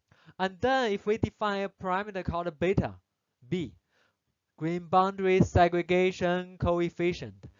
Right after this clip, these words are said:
which is essentially the ratio of X B over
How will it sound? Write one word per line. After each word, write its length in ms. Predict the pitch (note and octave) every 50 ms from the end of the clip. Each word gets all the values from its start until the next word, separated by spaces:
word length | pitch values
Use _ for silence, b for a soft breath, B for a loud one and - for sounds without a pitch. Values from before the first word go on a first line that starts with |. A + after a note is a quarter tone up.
| b b b b -
which 180 | D#3+ F3+ -
is 160 | G#3 G3+ F3
essentially 680 | F3 F3+ E3 - - - G3 G3+ G3+ - G#3+ G3 G3 G3+
the 180 | F#3 G3 F#3+ F3
ratio 560 | E3 F#3 G#3 A#3 A#3+ - G#3+ F3+ F3 F3+ E3+
of 260 | E3+ F3+ E3+ E3+ E3 - _ _ _ _ _ _ _ _ _ _ _ _ _ _ _ _ _ _ -
X 200 | C#3+ D3 - -
B 260 | - - G#3 A3 A3 -
over 460 | - F#3 F#3 F#3 F3+ E3+ E3+ G3